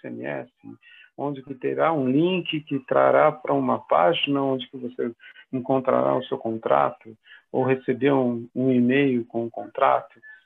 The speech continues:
Esse encadeamento, né? E, é da, aí, aí você, sei lá, se tem um cartão para ser recebido, você pode receber a, a,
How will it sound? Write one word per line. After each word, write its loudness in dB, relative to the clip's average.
Esse 0
encadeamento, 0
né? -6
E, 0
é 4
da, 4
aí, 2
aí 4
você, 0
sei 0
lá, 4
se -20
tem -2
um 0
cartão 0
para -10
ser -6
recebido, -8
você -14
pode 2
receber -2
a, 0
a, -12